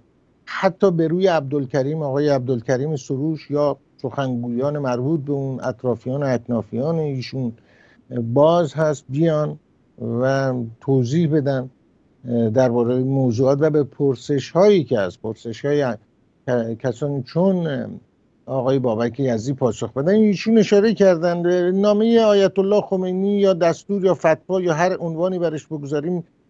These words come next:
هست، در آرشیو تاریخ معاصر ایران هست که، اه، مأموریتی که دادن، اشاره کرد آقای یزدی و بعد، اه، گفته، خطاب به ایشون، اه، گفته این آقایون مسئولیت داده می‌شه تا ستادی تشکیل دهند و از افراد صاحب نظر متعهد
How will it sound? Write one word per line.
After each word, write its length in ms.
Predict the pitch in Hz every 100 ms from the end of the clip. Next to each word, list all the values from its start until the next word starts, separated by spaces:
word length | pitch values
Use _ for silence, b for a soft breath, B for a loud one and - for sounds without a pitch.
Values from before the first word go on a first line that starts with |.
| _
هست، 400 | 185 196 196 -
در 380 | 175 175 165 151
آرشیو 640 | 127 151 135 170 165 165
تاریخ 420 | 139 156 143 143
معاصر 380 | 156 147 135 160
ایران 580 | 151 - 151 139 156 151
هست 440 | 135 175 185 - 185
که، 200 | 180 170 _ B B _ -
اه، 520 | 131 135 131 127 123
مأموریتی 880 | 120 120 151 139 151 135 147 147 170
که 140 | 147
دادن، 420 | 143 143 131 165 165
اشاره 320 | 131 160 175
کرد 220 | 196 160
آقای 220 | 143 143
یزدی 380 | 139 135 113 170
و 160 | 165 147
بعد، 320 | 160 180 151
اه، 280 | 151 143 143
گفته، 360 | 135 156 131 180
خطاب 440 | - 190 180 175
به 80 | 165
ایشون، 480 | 151 135 - 190 190 _ _ _ _ -
اه، 220 | 147 156
گفته 280 | 165 - 202
این 120 | 202
آقایون 340 | 170 175 196
مسئولیت 520 | 196 175 - 165 202 185
داده 220 | 196 202
می‌شه 280 | 196 - 196
تا 180 | 196
ستادی 640 | 180 - 180 175 196 208 233
تشکیل 440 | 202 190 - 196
دهند 280 | 180 185 185
و 40 |
از 160 | 175 160
افراد 360 | 165 - 190 190
صاحب 380 | - 170 156
نظر 240 | 156 165 196
متعهد 640 | 180 151 147 139 180 -